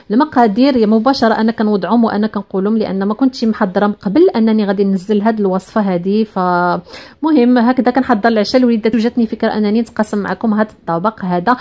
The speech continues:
فغتلقاو المقادير مكتوبه لتحت في صندوق الوصف. اذا غنحتاجوا لقطع الديك الرومي اللي مغسولين مزيان مصفيين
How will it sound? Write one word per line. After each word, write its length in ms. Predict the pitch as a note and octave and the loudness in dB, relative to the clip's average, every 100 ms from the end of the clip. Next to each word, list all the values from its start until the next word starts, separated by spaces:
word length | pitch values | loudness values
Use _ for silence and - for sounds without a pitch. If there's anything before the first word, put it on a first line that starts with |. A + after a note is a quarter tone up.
| - - | -6 -6
فغتلقاو 540 | D4 D4+ D4+ C#4+ C#4+ | -2 0 0 2 4
المقادير 500 | C#4 B3+ B3+ A3+ C4 | 6 4 2 2 2
مكتوبه 480 | B3+ - - E4 A#3 | 0 -2 0 2 4
لتحت 560 | G#3 - D#4 - - B3+ | 0 -2 -6 -6 -14 -12
في 160 | - | -8
صندوق 560 | - G#3+ F#3+ B3+ D4+ - | -4 -4 0 0 0 -4
الوصف. 500 | F3 E3+ F#3 - - _ _ _ _ _ _ _ _ _ A#3+ | -4 -4 -4 -8 -12 _ _ _ _ _ _ _ _ _ -4
اذا 120 | B3+ | -2
غنحتاجوا 640 | C4+ D#4 - C#4 A#3+ D4 | 0 -2 2 2 4 2
لقطع 380 | C#4 - D#4 D4 | 0 -2 -2 0
الديك 440 | G#3 E3 D4 D#4+ A#3 | -2 -2 -2 -2 0
الرومي 520 | G3+ A#3+ A3 G#3+ B3 | 2 2 2 2 2
اللي 340 | G#3+ G3+ G3+ | 2 0 0
مغسولين 520 | F#3+ F#3 - F4 A#3+ | -2 -4 -2 0 2
مزيان 400 | G3+ F3+ F#3+ G#3 | 0 -2 -2 0
مصفيين 580 | A3+ - F#3 - G3+ D#4 | -2 -4 -8 -6 -4 -4